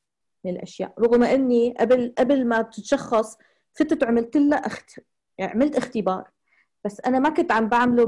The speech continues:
ب-، بشخص يعني إنه مقتنع بالموضوع، يعني كنت عم بعمله تبع إنه،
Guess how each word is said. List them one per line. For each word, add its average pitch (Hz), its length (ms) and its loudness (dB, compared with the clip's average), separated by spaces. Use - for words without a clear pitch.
ب-، 202 520 -4
بشخص 214 540 -8
يعني 196 320 -6
إنه 190 260 -8
مقتنع 190 560 -6
بالموضوع، 185 720 -6
يعني 190 240 -12
كنت - 180 -18
عم 190 100 -8
بعمله 190 360 -6
تبع 190 400 -8
إنه، 185 360 -12